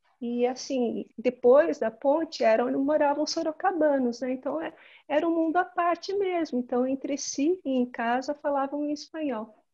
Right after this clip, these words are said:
Então, esses são relatos que, claro, eu não vivi, eu convivi com a minha avó, mas, é, é, sei por ela, ela,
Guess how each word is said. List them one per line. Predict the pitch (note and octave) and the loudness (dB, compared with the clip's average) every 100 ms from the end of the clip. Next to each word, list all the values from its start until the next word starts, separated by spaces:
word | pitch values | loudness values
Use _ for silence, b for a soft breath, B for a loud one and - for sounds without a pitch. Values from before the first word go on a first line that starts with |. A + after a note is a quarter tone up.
| _ _ - | _ _ -12
Então, | B3+ - D#4+ F4+ | -8 -2 -2 -4
esses | E4+ - | -8 -8
são | - D4 | -6 -4
relatos | C4 B3 A3+ C4 D4+ - - | -2 0 2 2 -2 -6 -12
que, | C4+ | -12
claro, | - B3+ A3+ A3+ | -2 0 2 0
eu | |
não | A3 A#3 | -2 0
vivi, | C4+ A#3+ B3 C#4 | 0 -2 -2 0
eu | D4+ | 0
convivi | C4+ A#3 A3 A3+ | -2 -4 -2 -2
com | A3+ | -2
a | B3 | -4
minha | A#3+ G#3+ | -2 -2
avó, | G3+ G#3+ A3 C#4+ - _ _ _ _ B3 | -4 -2 0 0 -4 _ _ _ _ -6
mas, | A3+ A3+ A3 A3 - - G#3+ | -4 -2 -4 -4 -8 -6 -2
é, | G#3 G#3+ G#3 G3+ G3+ G3 G#3 F#3+ C4 _ - | 0 2 4 4 4 4 2 -2 -8 _ -12
é, | A3 G3+ G3 G3+ C#4+ _ - - - | -6 -4 -2 -4 -8 _ -20 -18 -10
sei | - B3 C#4+ D#4+ | 2 6 6 4
por | - A#3 | 0 4
ela, | G#3+ B3 D#4 B3+ | 6 6 4 4
ela, | A3+ B3 A#3 | 4 2 -2